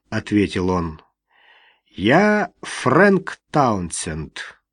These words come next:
Ему помогли опереться на локоть и сесть.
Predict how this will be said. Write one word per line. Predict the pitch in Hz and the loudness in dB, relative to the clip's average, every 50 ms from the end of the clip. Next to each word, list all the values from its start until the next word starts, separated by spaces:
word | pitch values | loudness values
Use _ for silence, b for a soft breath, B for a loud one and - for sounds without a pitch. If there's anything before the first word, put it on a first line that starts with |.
| _ _ _ _ _ _ _ _ _ _ _ _ _ _ _ _ _ _ _ _ _ _ _ _ _ _ _ _ _ _ _ _ _ _ _ _ _ _ _ _ _ _ _ | _ _ _ _ _ _ _ _ _ _ _ _ _ _ _ _ _ _ _ _ _ _ _ _ _ _ _ _ _ _ _ _ _ _ _ _ _ _ _ _ _ _ _
Ему | - 135 151 147 147 147 143 131 | 2 4 6 8 8 8 6 6
помогли | - - 127 127 131 135 127 120 131 139 143 143 117 92 - - | 4 2 2 4 4 4 4 4 6 6 8 8 6 4 2 -4
опереться | - 117 104 - 123 120 113 131 127 - - - - 117 | -6 -6 0 4 4 6 6 6 4 2 -2 -2 0 2
на | 110 104 | 2 4
локоть | 107 117 131 123 - - 131 - - - | 4 4 4 4 2 0 -4 -4 -4 -6
и | |
сесть. | 107 - - - 131 117 98 - - - - - - - | -6 -4 0 4 4 4 4 2 -2 -8 -10 -12 -14 -14